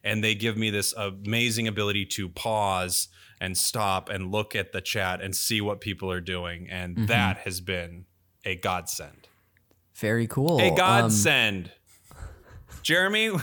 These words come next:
Speaker 1: <laughs> uh, put in the sound of God. <laughs>
Speaker 2: I was, that was a quick one. Wow, <laughs> I didn't expect that.
Speaker 1: Wow.
Speaker 2: Um,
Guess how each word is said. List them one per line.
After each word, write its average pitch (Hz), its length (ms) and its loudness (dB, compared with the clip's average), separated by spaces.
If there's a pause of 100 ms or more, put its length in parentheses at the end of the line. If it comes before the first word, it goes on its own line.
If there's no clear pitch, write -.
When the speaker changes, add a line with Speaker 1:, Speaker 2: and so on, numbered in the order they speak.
Speaker 1:
<laughs> - 200 -10
uh, 131 200 4
put 185 200 2
in 208 100 4
the 180 80 2
sound 190 260 4
of 117 120 0
God. 156 680 4
<laughs> - 1500 -20
Speaker 2:
I 170 160 4
was, 98 160 4
that 120 140 6
was 175 120 2
a 208 60 -2
quick - 280 2
one. 101 200 2
Wow, 147 120 4
<laughs> 214 40 2
I 127 120 4
didn't 175 240 2
expect 190 420 0
that. 98 240 4
Speaker 1:
Wow. 95 420 -4
Speaker 2:
Um, 123 400 4